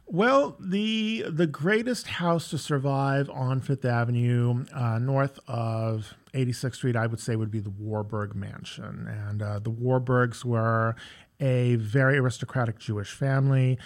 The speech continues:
uh, who moved over, emigrated, I should say, Mister Warburg from Germany to New York City in the nineteenth century. Um, he, his wife, his daughters were, uh, I believe, the, the, um,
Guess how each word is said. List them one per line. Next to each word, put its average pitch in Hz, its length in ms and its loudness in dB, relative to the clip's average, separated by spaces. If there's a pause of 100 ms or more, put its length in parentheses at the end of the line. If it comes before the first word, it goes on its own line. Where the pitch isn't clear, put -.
(280)
uh, 117 360 2
who 151 160 4
moved 139 340 6
over, 127 260 4
emigrated, 123 440 2
I 120 100 2
should 117 180 -6
say, 127 140 0
Mister 120 240 0
Warburg 113 500 0
from 117 200 2
Germany 113 440 0
to 113 520 0
New 113 100 4
York 110 260 0
City 113 540 -2
in 107 260 0
the 107 260 -2
nineteenth 107 380 -2
century. 127 680 0 (420)
Um, 131 380 4
he, 175 680 2
his 127 240 0
wife, 139 300 2
his 117 160 -2
daughters 131 560 2
were, 117 640 2
uh, 101 260 -4
I 107 40 -2
believe, 113 260 -2
the, 117 140 0
the, 113 460 -2
um, 104 320 -4